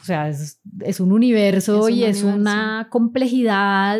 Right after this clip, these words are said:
Speaker 1: y a veces ser consciente y cambiar los pensamientos y revisar los pensamientos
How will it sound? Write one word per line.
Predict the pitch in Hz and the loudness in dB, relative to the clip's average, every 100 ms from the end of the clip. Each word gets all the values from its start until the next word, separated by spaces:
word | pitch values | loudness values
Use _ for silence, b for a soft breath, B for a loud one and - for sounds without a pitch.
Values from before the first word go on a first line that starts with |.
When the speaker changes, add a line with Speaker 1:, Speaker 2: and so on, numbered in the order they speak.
| 220 | -4
Speaker 1:
y | 247 233 | -2 -2
a | 202 | -2
veces | 196 185 190 175 | -2 -6 -8 -4
ser | 233 226 | -2 -2
consciente | 240 240 - 269 240 233 240 | -2 -2 -2 -2 0 0 0
y | 240 247 | -2 -4
cambiar | 269 233 196 233 208 208 | 0 2 2 0 0 -2
los | 208 | -4
pensamientos | 247 240 233 196 190 185 | -6 -4 -4 -2 -4 -4
y | 254 | -6
revisar | 254 247 214 - 202 196 | -4 -2 -2 -2 -4 -2
los | 202 202 | -4 -6
pensamientos | 240 233 220 196 190 175 196 | -10 -8 -6 -6 -6 -8 -12